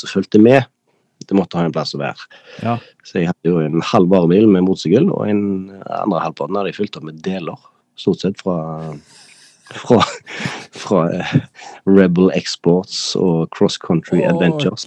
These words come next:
Speaker 1: At, eh, her, nå skulle det kjøres, og det skulle orienteres, og ja.
Speaker 2: Ja. Du hadde planen klar, med andre ord?
Speaker 1: Jeg hadde planen klar, jeg. For det var jo, eh, altså min favoritt-italiener,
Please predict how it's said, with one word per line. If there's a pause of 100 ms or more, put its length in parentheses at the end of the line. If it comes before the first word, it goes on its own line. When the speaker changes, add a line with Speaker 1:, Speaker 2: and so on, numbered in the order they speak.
(200)
Speaker 1:
At,
eh,
her,
nå
skulle
det
kjøres,
og
det
skulle
orienteres,
og
ja. (380)
Speaker 2:
Ja. (1600)
Du
hadde
planen
klar, (360)
med
andre
ord? (100)
Speaker 1:
Jeg
hadde
planen
klar,
jeg. (340)
For
det
var
jo,
eh,
altså
min
favoritt-italiener,